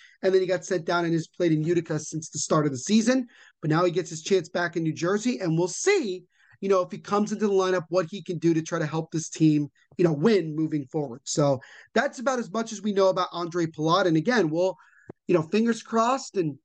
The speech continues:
hopefully it's, uh, not too bad, but definitely a big blow,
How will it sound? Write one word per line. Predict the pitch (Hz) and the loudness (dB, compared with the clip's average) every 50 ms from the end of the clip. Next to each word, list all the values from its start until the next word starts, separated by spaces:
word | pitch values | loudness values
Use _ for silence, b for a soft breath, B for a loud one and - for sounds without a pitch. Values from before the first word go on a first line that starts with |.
| _ _ | _ _
hopefully | - 190 202 202 - 226 208 220 220 220 214 | 2 2 2 2 -2 -2 0 2 2 2 2
it's, | 214 190 165 - - - | 2 0 0 -2 -4 0
uh, | 208 190 185 185 190 175 | 0 2 2 0 -2 -4
not | 170 175 185 196 190 - | -4 -2 -2 -2 -2 -4
too | - 202 180 | -10 -10 -4
bad, | 156 220 226 214 180 147 123 | -2 0 0 0 0 -4 -4
but | 123 170 165 170 160 147 | -6 -6 -6 -6 -6 -2
definitely | 196 214 226 226 254 262 240 | 0 0 0 0 0 0 0
a | 202 | 0
big | 156 - 214 175 151 147 | 0 -2 -6 -6 -6 -4
blow, | 175 196 196 196 185 170 160 147 - | 0 0 2 2 2 0 -2 -4 -6